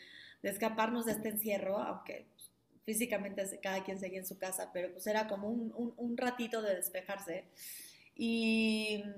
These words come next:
y las mamás nos empezaron a pedir clases, ¿no? Entonces, ahora ya también las mamás son nuestras alumnas, des-, eh, pero tenemos profesores invitados especiales de zumba, de bachata, de, de, pues, eso, de mover el cuerpo y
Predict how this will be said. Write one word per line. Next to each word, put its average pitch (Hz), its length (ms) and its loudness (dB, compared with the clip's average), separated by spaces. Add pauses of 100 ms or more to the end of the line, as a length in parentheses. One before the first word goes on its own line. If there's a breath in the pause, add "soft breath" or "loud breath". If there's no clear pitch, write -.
(500)
y 240 120 2
las 240 200 8
mamás 269 260 6
nos 285 120 6
empezaron 247 340 4
a 233 100 2
pedir 220 200 4
clases, 240 440 2
¿no? 202 160 -6
Entonces, - 220 -8
ahora 220 220 10
ya 226 220 8
también 214 220 4
las 208 120 4
mamás 196 240 -2
son 208 120 -4
nuestras - 280 -12
alumnas, 208 580 -2 (360 soft breath)
des-, 208 240 4
eh, 196 140 -4
pero - 260 0 (160)
tenemos 214 520 0 (140)
profesores 196 580 2
invitados 170 560 -4
especiales 185 520 -2
de 185 120 -2
zumba, 240 460 0
de 196 80 4
bachata, 208 580 -2
de, 160 240 -2
de, 175 480 -4
pues, - 180 -2
eso, 330 240 2
de 180 160 2
mover 214 300 2
el 277 160 2
cuerpo 254 360 2
y 220 360 -4